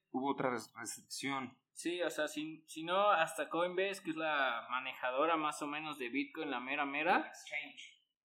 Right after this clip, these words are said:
Speaker 2: hubo una represión en contra de una de las mineras de criptomonedas.
Speaker 1: Ándale.
Speaker 2: Recordemos que las criptomonedas,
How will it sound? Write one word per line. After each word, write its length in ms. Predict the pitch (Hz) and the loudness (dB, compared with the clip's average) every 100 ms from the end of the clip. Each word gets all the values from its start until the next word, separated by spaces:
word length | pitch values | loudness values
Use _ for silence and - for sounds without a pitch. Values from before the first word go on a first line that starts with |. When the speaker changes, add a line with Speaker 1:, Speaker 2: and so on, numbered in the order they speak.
| _ | _
Speaker 2:
hubo 180 | 175 185 | 4 8
una 260 | 220 214 185 | 8 8 8
represión 640 | 160 - 147 - 175 185 | 6 2 -2 0 0 2
en 120 | 160 | 0
contra 460 | 170 175 175 175 165 | 0 -2 -2 -2 -2
de 80 | |
una 240 | 156 160 156 | -2 -2 0
de 60 | |
las 260 | 151 139 - | 2 0 -2
mineras 440 | 135 135 143 147 | -8 -4 -2 -2
de 100 | 135 - | -4 -12
criptomonedas. 920 | 117 - 123 127 143 175 170 147 139 | -14 -6 -6 -4 -2 0 2 0 -2
Speaker 1:
Ándale. 380 | 143 139 120 - | -4 -4 -4 -8
Speaker 2:
Recordemos 680 | 139 135 147 147 160 170 170 | -6 -4 -2 2 2 2 0
que 80 | 165 | 0
las 180 | 160 160 | 0 0
criptomonedas, 880 | 147 - 147 143 143 151 160 165 | -4 -2 -4 -2 -2 -2 0 0